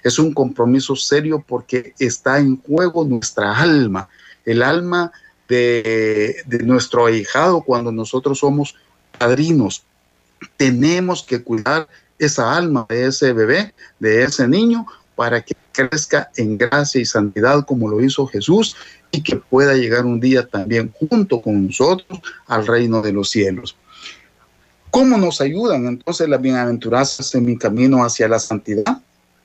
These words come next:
El Señor nos ha hecho un llamado personal hacia la santidad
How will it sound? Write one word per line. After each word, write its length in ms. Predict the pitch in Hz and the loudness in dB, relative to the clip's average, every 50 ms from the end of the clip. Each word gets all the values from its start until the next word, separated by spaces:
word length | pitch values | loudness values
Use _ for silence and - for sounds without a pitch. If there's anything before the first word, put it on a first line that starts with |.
| _ _ _ _ - _ _ | _ _ _ _ -20 _ _
El 140 | - 156 143 | -2 -2 0
Señor 320 | - - 131 123 127 117 - 151 151 - _ _ _ _ _ | 0 0 2 2 2 0 -2 -8 -10 -10 _ _ _ _ _
nos 160 | 151 147 - | -4 -2 2
ha 100 | 160 156 | 2 2
hecho 260 | 160 175 170 - - 165 | 2 2 0 0 -2 -2
un 100 | 170 156 - | -2 -2 -6
llamado 400 | - 135 - 160 165 165 156 156 | -8 -4 0 2 2 2 0 0
personal 720 | - 143 131 - - 117 107 113 139 165 175 170 170 - - | 0 0 0 0 -2 -2 0 0 2 2 0 -2 -4 -8 -6
hacia 260 | - 123 - - 127 120 | -6 -6 -2 0 0 0
la 120 | 117 113 | 0 0
santidad 600 | - - 107 98 - - 117 123 135 143 143 - | 0 -2 -2 -4 0 0 2 4 4 2 0 -2